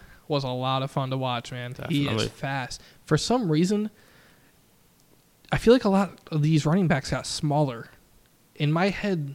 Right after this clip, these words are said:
Speaker 1: they just got smaller. Like, I thought Jahmyr Gibbs was, like, a bigger power running back.
Speaker 2: Mm-hmm.
Speaker 1: He was kinda shorter, skinnier, but fast and, like, just spinning off tackles, shredding tackles. But, like, he wasn't as, like, bulky as I thought he was.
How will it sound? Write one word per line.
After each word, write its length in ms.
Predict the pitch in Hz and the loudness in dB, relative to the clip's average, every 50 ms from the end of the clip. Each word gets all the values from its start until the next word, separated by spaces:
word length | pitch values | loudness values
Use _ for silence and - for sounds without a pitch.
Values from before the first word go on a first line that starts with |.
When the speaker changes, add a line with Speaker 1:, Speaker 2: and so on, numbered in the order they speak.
| - - | -10 -4
Speaker 1:
they 120 | 151 147 | -4 -2
just 160 | 147 160 151 - | 0 0 0 0
got 160 | 170 160 147 | -2 -2 -2
smaller. 440 | - - 147 147 156 147 131 120 123 | -6 -4 -2 0 0 0 -2 -4 -6
Like, 160 | 127 131 147 | -6 -2 -4
I 60 | 147 | -2
thought 200 | - 214 196 165 | 0 0 -2 -2
Jahmyr 320 | - 147 139 147 151 151 | -2 -4 -2 0 0 2
Gibbs 180 | 147 156 156 147 | 2 0 0 0
was, 80 | 143 143 | -2 -8
like, 140 | 131 - | -6 -6
a 60 | 135 135 | -8 -8
bigger 500 | 135 139 143 143 139 147 143 131 123 120 _ - | -4 -2 -2 -2 0 0 -2 -4 -4 -8 _ -6
power 400 | - - - - 190 147 160 175 | -6 -6 -4 -2 0 0 2 2
running 260 | 185 190 196 208 208 202 | 2 0 -2 -2 -2 -2
back. 320 | 220 226 220 226 - - _ - | -2 -2 -4 -6 -10 -20 _ -10
Speaker 2:
Mm-hmm. 200 | 131 123 123 131 139 - - - _ _ _ _ | -6 -4 -2 -4 -4 -6 -8 -20 _ _ _ _
Speaker 1:
He 220 | - - - 220 | -8 -2 0 0
was 140 | 269 277 - | 2 0 0
kinda 400 | - - - 202 226 240 240 226 | -2 2 2 4 4 6 4 2
shorter, 560 | - - - - 202 208 214 214 220 220 220 | 2 0 0 4 6 6 6 6 4 2 0
skinnier, 480 | - - - - 214 208 208 208 202 196 | -2 -6 -2 -2 0 2 2 2 2 2
but 200 | 175 165 131 - | 0 0 -4 -8
fast 840 | - - - - - - - 156 156 151 147 - - - - - | -12 -20 -20 -20 -20 -6 -2 0 0 0 -2 -4 -8 -12 -10 -8
and, 120 | 151 143 139 | -8 -6 -6
like, 140 | 135 131 - | -6 -6 -6
just 180 | - 139 - _ _ _ _ _ - - - - - - _ _ _ _ _ _ | -8 -10 -10 _ _ _ _ _ -20 -20 -20 -20 -20 -20 _ _ _ _ _ _
spinning 480 | - - - - - 170 160 160 156 147 | -16 -12 -10 0 2 4 6 6 4 4
off 180 | 147 151 143 - | 4 2 2 0
tackles, 500 | - 147 139 143 - 143 135 139 139 - | -2 -2 -2 -2 -4 -4 -6 -4 -6 -8
shredding 500 | - - - - 156 151 147 143 139 139 | -10 -10 -2 0 2 2 2 2 -2 -2
tackles. 580 | 147 139 135 135 - 135 127 135 135 - - - - - - - - - - | -2 -2 -2 -4 -4 -6 -8 -6 -8 -8 -12 -16 -20 -20 -20 -20 -20 -8 -2
But, 80 | 156 143 | -2 0
like, 160 | 135 131 - | 0 0 2
he 60 | 165 | 6
wasn't 260 | 165 175 175 190 151 | 6 6 6 6 4
as, 100 | 151 139 - - - - - - - - | 2 -2 -2 -8 -20 -20 -20 -20 -16 -8
like, 180 | - 143 135 - _ _ _ _ _ - | -6 -6 -6 -6 _ _ _ _ _ -4
bulky 440 | - 143 190 208 - - 127 131 131 | 2 4 4 4 2 -2 -8 -6 -6
as 80 | 131 135 | -8 -8
I 80 | 120 - | -10 -8
thought 200 | - 151 160 151 | -6 -6 -4 -4
he 60 | 131 | -6
was. 340 | 123 123 123 131 - - | -8 -10 -14 -14 -16 -18